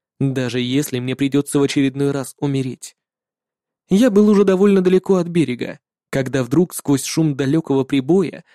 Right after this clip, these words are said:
мне вдруг послышался знакомый голос. Словно бы издалека он кричал: «Пап! Папа!» Сын так звал меня, когда был ещё совсем маленьким. Ему было шесть, когда я возил его на хоккей, и он кричал мне точно так же,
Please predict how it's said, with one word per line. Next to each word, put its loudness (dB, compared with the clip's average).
мне 2
вдруг -2
послышался 0
знакомый 0
голос. -6
Словно 2
бы 2
издалека 0
он -2
кричал: -2
«Пап! -4
Папа!» 2
Сын 2
так -2
звал 0
меня, -2
когда 0
был 4
ещё 2
совсем -2
маленьким. -4
Ему 4
было 2
шесть, 0
когда -2
я 2
возил 2
его 0
на -4
хоккей, -8
и 2
он 2
кричал 2
мне 2
точно 0
так -4
же, -8